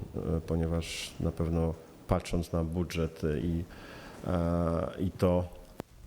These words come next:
że również te wszystkie swoje mecze praktycznie rozgrywają, te domowe również poza Częstochową, e, ale jest to klub na pewno, e, który patrząc na wyniki robi to ponad stan, tak więc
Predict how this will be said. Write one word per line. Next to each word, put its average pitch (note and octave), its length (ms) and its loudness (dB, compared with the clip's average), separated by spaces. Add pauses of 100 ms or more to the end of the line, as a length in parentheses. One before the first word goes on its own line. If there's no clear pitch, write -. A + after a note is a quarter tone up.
(200)
że F#2+ 160 6
również F#2+ 240 4
te F#2 120 2
wszystkie G2 320 -2
swoje F#2 240 4
mecze F#2 240 4
praktycznie F2 360 0
rozgrywają, F2 640 4
te F2 140 0
domowe F2 380 6
również E2+ 320 2
poza E2+ 300 2
Częstochową, D#2+ 640 2 (840)
e, D#2+ 680 2 (140)
ale F#2 340 6 (280)
jest G#2 140 -4
to G#2 60 -2
klub G#2 180 -2
na G#2 80 2
pewno, F#2 520 4 (220)
e, - 60 -4 (680)
który G2 500 8
patrząc F#2+ 480 4
na F#2 100 6
wyniki F2+ 680 4
robi F2 280 4
to F2 100 2
ponad F2 300 4
stan, D#2 280 0
tak D2+ 160 -2
więc D2+ 380 -4